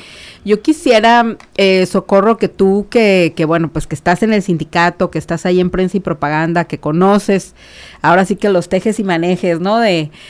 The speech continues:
de lo que es el sindicato, nos, nos platicaras, eh, porque, bueno, mencionabas uno de los candidatos, es el maestro José Carlos Aceves Tamayo,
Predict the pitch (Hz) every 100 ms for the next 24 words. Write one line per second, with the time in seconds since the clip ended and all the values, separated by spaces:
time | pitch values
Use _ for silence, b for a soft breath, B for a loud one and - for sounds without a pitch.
0 | B - 175 175 170 190 233 226 214 180
1 | 202 190 233 240 220 - 190 185 - 196
2 | - - 233 233 262 302 - 196 180 185
3 | 185 196 202 190 190 196 202 208 196 202
4 | 233 233 226 240 240 233 240 233 226 190
5 | 202 202 196 202 190 185 208 202 180 175
6 | 175 196 202 202 196 - 220 180 160